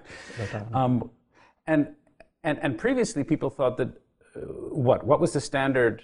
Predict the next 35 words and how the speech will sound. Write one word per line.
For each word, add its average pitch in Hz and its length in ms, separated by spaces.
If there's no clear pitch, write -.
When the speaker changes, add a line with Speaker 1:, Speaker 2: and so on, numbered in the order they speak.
Speaker 2:
what 123 140
was 139 100
the 127 80
standard 120 380
historical 113 640
justification 107 760
for 95 160
why 101 300
somebody 107 460
would, 92 340
would 87 320
leave 101 400
their, 85 880
uh, 80 360
their 80 160
wife, 101 400
their 80 160
family, 92 1040
uh, 71 460
their, 80 440
their, 85 340
their 98 140
life, 104 480
as - 160
it - 80
were, 87 400
and, 113 160
Speaker 1:
Mm-hmm. 101 120
Speaker 2:
and 87 120
make 98 240
this, - 400
make 98 220
this 87 160
arduous, 95 840
uh, 85 120